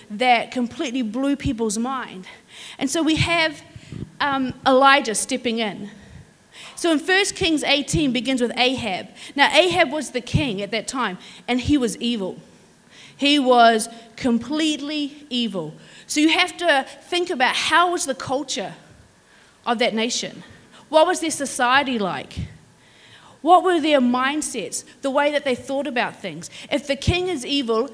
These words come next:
and the nation is evil, what do you think it was like? So we have everything being run in this godless place. What was worse was he was married to a woman called Jezebel.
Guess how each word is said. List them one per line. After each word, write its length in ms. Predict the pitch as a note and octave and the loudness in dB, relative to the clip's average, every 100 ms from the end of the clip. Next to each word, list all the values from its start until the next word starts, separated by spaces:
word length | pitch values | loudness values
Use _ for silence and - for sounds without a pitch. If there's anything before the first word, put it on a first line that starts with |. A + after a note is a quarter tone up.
| - | -2
and 120 | B3 | 0
the 60 | A#3+ | 2
nation 460 | B3 D4 D#4 D4+ | 4 2 0 0
is 160 | A#3+ G3+ | -2 -2
evil, 300 | G3 F#3+ B3 - - - | -4 -2 -4 -6 -20 -10
what 260 | A3 D4+ | 0 2
do 60 | E4 | 2
you 100 | D#4+ | -2
think 280 | D#4+ D4 C#4 | 0 -2 -2
it 100 | B3 | -2
was 180 | A#3 G#3+ | -2 0
like? 360 | B3+ C#4+ - - - - - _ _ _ _ _ _ - - - - | 0 -2 -6 -12 -12 -16 -20 _ _ _ _ _ _ -20 -20 -20 -16
So 240 | - D#4+ D#4 | -4 2 4
we 80 | D4+ | 4
have 240 | D4 C#4 D4 | 2 -2 0
everything 500 | F4+ G4 F#4+ E4+ C4+ | 0 0 0 -2 0
being 300 | D4+ C4+ B3+ | 0 0 2
run 420 | C#4+ G3 A3 D4 - - - _ - - - - | 0 0 -2 -4 -6 -18 -20 _ -20 -20 -10 -2
in 180 | C4 | 2
this 340 | C4 B3+ B3+ - - G3+ F3+ | 4 2 2 -6 -14 -16 -2
godless 760 | A#3+ C4 C4+ C#4+ D4 - - - - _ _ _ _ _ _ _ | 4 6 4 0 -2 -2 -10 -18 -20 _ _ _ _ _ _ _
place. 540 | - A3+ D#3+ - - - - - - _ - - - | -4 -4 -4 -6 -8 -10 -20 -20 -20 _ -20 -20 0
What 160 | E4+ F#4 | 2 4
was 140 | C4+ | 2
worse 380 | B3+ G#4 E4+ D4+ | 0 2 2 2
was 140 | C#4+ | -4
he 120 | - E4+ | -2 -4
was 140 | B3+ | -2
married 300 | D4+ F#4 F4+ | 2 2 0
to 100 | E4 | -4
a 20 | |
woman 240 | C4+ C#4+ C#4 | -2 -2 -2
called 200 | B3 B3+ | -4 -4
Jezebel. 440 | B3 G#3 F3 | -4 -4 -6